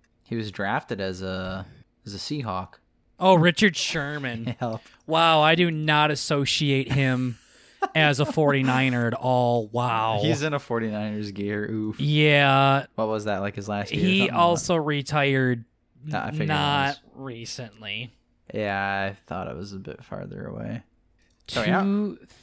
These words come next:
Speaker 2: thousand and s-, oh, two thou-, twenty twenty-one. Yeah, two, two years ago. Okay. Yeah, I, okay.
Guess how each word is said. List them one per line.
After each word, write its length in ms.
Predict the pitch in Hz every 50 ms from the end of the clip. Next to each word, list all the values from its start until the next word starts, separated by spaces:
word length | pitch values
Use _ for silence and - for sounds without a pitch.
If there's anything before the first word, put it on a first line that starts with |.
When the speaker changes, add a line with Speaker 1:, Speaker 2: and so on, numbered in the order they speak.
| _ _
Speaker 2:
thousand 600 | - 165 151 156 156 160 160 151 143 151 156 151 151
and 140 | 143 143
s-, 240 | 131 - - - - -
oh, 160 | 160 151 143
two 340 | 131 - - - 175 165 147
thou-, 380 | - 165 156 151 156 151 147 - _ _ _ _ _ _ -
twenty 260 | - - 170 180 180
twenty-one. 600 | - - 170 165 147 139 131 135 131 127 120 117
Yeah, 220 | 127 131 123 120
two, 520 | 120 - - - 135 135 131 131 123 101 - _ _ _ -
two 140 | - 127 123
years 340 | 117 110 107 107 104 -
ago. 340 | 101 98 104 98 98 104 104 117
Okay. 480 | 110 101 101 - 110 95 98 107 104 _ _ _ - - - - - - - - - - - _ _ _ _ _ _ -
Yeah, 160 | 143 151 143
I, 200 | 139 143 147 - - _ _ _ _ _ _ -
okay. 400 | - 123 - - 113 101 107